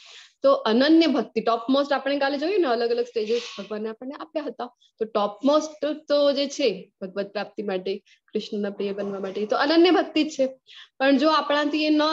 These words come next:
થાય, આપણા જેવા લોકો હોય કે જેનાથી ન થાય કે અનન્ય ભક્તિ, જે કંઈ પણ કરીએ, હવે શ્રીલ પ્રભુપાદજી કહેતા કે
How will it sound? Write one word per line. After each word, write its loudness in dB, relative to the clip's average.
થાય, -6
આપણા -2
જેવા 0
લોકો -2
હોય -2
કે -10
જેનાથી -8
ન -6
થાય -10
કે -6
અનન્ય 0
ભક્તિ, -10
જે 0
કંઈ -2
પણ -2
કરીએ, -4
હવે -12
શ્રીલ -2
પ્રભુપાદજી -2
કહેતા -4
કે -12